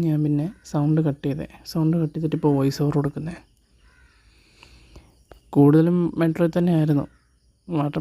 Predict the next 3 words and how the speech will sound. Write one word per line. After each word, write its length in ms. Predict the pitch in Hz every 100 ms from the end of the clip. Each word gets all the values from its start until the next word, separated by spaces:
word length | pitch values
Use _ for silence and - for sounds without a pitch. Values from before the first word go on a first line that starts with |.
| 156
മെട്രോയിൽ. 280 | 151 - - _ _ _ - - - - 156 - _ _ _ - - - - - - _ _ _ _ - -
ആ, 20 | 165 147 127 - - - - -
പിന്നെ 280 | 143 131 160